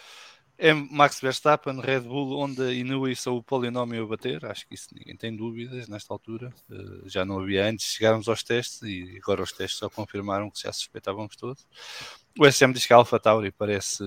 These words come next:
muito mal. E, de facto, a Alpha Tauri é uma grande incógnita, em conjunto com a Alpine, mas por razões diferentes. Eh, mas já lá vamos.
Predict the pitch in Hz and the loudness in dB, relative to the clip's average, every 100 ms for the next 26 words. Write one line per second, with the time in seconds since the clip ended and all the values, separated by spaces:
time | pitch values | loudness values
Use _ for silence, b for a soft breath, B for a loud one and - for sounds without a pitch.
0 | 95 92 90 90 90 98 90 90 87 87 | -6 -6 -6 -8 -10 -12 -12 -10 -8 -8
1 | 110 _ - - - - 98 - 98 92 | -12 _ -20 -20 -16 -6 -6 -2 -2 -2
2 | 98 98 95 95 98 101 98 104 104 95 | -4 0 0 2 -2 -2 -2 -2 -2 -4
3 | - 101 110 - 110 104 85 113 - 123 | -2 -2 -2 -4 -4 -4 -6 -8 0 0
4 | 127 127 120 117 110 123 127 117 - 107 | 2 0 8 8 8 0 -2 -6 -8 -6
5 | 101 110 101 92 101 110 - _ B B | -4 -6 -10 -12 -10 -10 -10 _ B B
6 | B B B B B - 87 87 87 90 | B B B B B -14 -8 -8 -8 -10
7 | - 90 95 98 95 110 - | -10 0 4 4 0 -8 -12